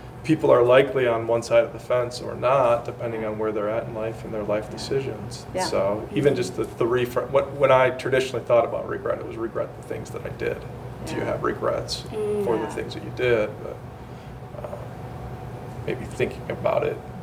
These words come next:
Speaker 1: m-, more holistically, it is the regret of not
Speaker 2: Not
Speaker 1: doing
Speaker 2: doing.
Speaker 1: thing, the inaction
Speaker 2: Yeah.
Speaker 1: that eats at you.
Speaker 2: And
Speaker 1: The,
Speaker 2: what
Speaker 1: "I
Speaker 2: they
Speaker 1: wish I would have
Speaker 2: found
Speaker 1: done this sooner."
Speaker 2: Yeah, what
Speaker 1: Right.
Speaker 2: they found from this survey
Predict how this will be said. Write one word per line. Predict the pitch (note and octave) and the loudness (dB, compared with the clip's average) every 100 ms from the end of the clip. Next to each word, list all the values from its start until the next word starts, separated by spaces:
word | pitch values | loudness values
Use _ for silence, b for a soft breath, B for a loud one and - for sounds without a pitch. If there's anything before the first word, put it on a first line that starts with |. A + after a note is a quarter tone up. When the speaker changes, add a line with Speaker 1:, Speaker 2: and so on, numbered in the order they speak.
| - | -8
Speaker 1:
m-, | C#3 - - C#3 B2+ B2 A#2+ | -8 -8 -8 -8 -6 -6 2
more | A#2 G#2+ G#2+ | 4 4 2
holistically, | A2+ A#2+ - - - A2+ A#2 - | -2 -2 -4 -6 -8 -8 -8 -6
it | A2+ | -6
is | - - - - - - - - | -6 -6 -10 -10 -12 -14 -14 -8
the | - | -6
regret | - - - - - | -4 -4 -4 -4 -4
of | - A#2+ | -6 -2
not | - - - | 0 0 0
Speaker 2:
Not | D#3+ D3+ | -2 -2
Speaker 1:
doing | - | -4
Speaker 2:
doing. | - A#2 - | -6 -8 -6
Speaker 1:
thing, | - | 0
the | D3+ | 2
inaction | A#2 A#2 B2+ - - - - | 6 6 4 0 -8 -8 -2
Speaker 2:
Yeah. | G3+ F3 | 4 4
Speaker 1:
that | - | 2
eats | A#2+ - | -6 -6
at | - | -6
you. | - | 0
Speaker 2:
And | A3 | 4
Speaker 1:
The, | |
Speaker 2:
what | A#3 A#3 | 6 6
Speaker 1:
"I | |
Speaker 2:
they | G#3+ G#3 | 8 8
Speaker 1:
wish | - | 8
I | - | 8
would | - | 8
have | - | 6
Speaker 2:
found | - | 6
Speaker 1:
done | A#2 A2 | 4 4
this | A2 - | 0 -2
sooner." | - B2 A#2 - - | -4 -6 -6 -10 -4
Speaker 2:
Yeah, | G3 F3+ | 2 2
what | E3+ G#3 | 2 4
Speaker 1:
Right. | |
Speaker 2:
they | G#3+ | 4
found | G#3 G3 F#3 F#3+ | 4 4 4 2
from | F3+ F#3 | 0 2
this | E3+ E3+ | 0 0
survey | - G#3 D#4 G3 D#3+ | 0 2 2 2 2